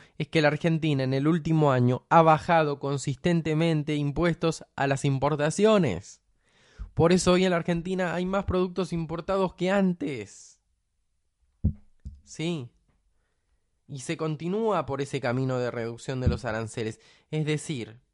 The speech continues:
miren lo que Milei hace. Y se van a dar cuenta de que va a contramano de lo que plantea Donald Trump que hay que hacer. Y en este contexto,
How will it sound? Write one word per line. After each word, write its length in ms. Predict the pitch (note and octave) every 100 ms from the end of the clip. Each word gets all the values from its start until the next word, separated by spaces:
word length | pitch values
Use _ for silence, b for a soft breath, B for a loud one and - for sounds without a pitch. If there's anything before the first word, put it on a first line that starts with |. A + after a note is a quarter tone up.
| _ _ _ _ -
miren 340 | C#3 E3 E3
lo 120 | B2
que 100 | A#2+
Milei 320 | A2+ B2+ D3
hace. 460 | D#3 B2+ - - - _ _ _ _ _ -
Y 60 |
se 120 | -
van 160 | B2 B2
a 60 | A#2+
dar 140 | A#2
cuenta 440 | C3 C3 C#3 C3+ b b b _
de 120 | A2
que 140 | A#2 B2
va 180 | C#3+ -
a 140 | C3+
contramano 880 | - A#2+ G#2 G#2 A2 B2 D3 D#2 G2+ - _ _ -
de 160 | A2
lo 140 | G2+ F#2+
que 100 | G2
plantea 720 | G2 F#2+ G2 G#2+ G#2 G2+ - _ _ _
Donald 460 | A2+ A2+ A2 F#2+ F2+
Trump 360 | G#2+ G2+ G2+ - _ _ _ _
que 100 | G#2
hay 100 | F#2
que 120 | F#2
hacer. 340 | - - - _ _ _ _ _ _ _ _ _ _ _ _ - -
Y 80 | F3
en 80 |
este 220 | A3 A3+ G3+
contexto, 760 | G3 F3 G#3 - - G#2+ B2+